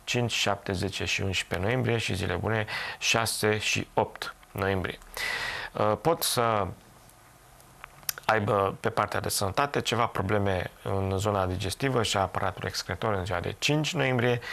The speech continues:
Uh, de asemenea, să fie atenți și la etajul cardiocirculator și pulmonar în șapte noiembrie, deci pot să aibă niște, uh, tulburări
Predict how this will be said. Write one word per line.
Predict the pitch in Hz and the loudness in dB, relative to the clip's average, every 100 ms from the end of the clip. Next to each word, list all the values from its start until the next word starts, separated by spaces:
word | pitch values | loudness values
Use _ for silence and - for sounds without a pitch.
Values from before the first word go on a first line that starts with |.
| - - - - - | -6 -6 -6 -6 0
Uh, | 110 104 104 101 98 92 - - - - - - | 2 4 6 4 4 2 -4 -14 -20 -18 -10 0
de | 107 | 0
asemenea, | 104 123 113 104 92 90 | 2 2 2 4 2 0
să | 98 | -4
fie | - 104 | 0 0
atenți | - 104 98 - - - | 0 0 0 -2 -2 0
și | - - 110 104 95 | 2 4 4 4 4
la | 95 | 4
etajul | 92 98 92 92 | 2 0 0 0
cardiocirculator | - 98 98 101 - 87 101 90 - 95 | 0 0 0 -2 -2 -4 -2 0 0 0
și | - 98 | 0 -2
pulmonar | - 98 92 90 98 92 - - - - - - - | -2 -2 0 2 2 0 -8 -14 -14 -12 -12 -12 -4
în | - 104 | 0 2
șapte | 95 101 - - | 2 0 0 -2
noiembrie, | 98 127 143 110 | 0 2 2 2
deci | 98 - - - - - - | 2 0 -4 -10 -20 -20 -4
pot | 104 - | -2 2
să | 101 | 2
aibă | 95 95 90 | 2 0 -2
niște, | 95 92 - 92 - - - - - - | -2 -4 0 0 -2 -8 -18 -12 -12 -8
uh, | - 101 92 90 87 87 95 - 101 - - - - - - - - - - - - - - - - | -2 0 2 2 0 0 -2 -4 -6 -8 -8 -10 -14 -14 -14 -14 -20 -20 -20 -20 -20 -20 -20 -20 -16
tulburări | - 110 95 101 95 | -2 0 2 2 2